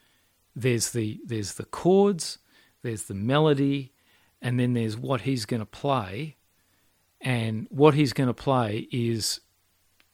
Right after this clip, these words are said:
you know, like, how he, how he hears it is, is really unique.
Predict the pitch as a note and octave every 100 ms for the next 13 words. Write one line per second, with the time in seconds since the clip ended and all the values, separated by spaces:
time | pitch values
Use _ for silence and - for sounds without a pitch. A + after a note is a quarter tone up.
0 | _ _ - C3 G#2+ A2+ G#2+ D#3 E3 C3
1 | C#3+ D#3 - - - C#3+ C3+ B2+ - D3+
2 | D#3 A#2+ A2 A2 _ _ _ _ - B2+
3 | A#2 A2 B2 G#2+ G2+ C#3 D#3 D3+ C#3 A#2+
4 | A#2 G#2+ G#2 -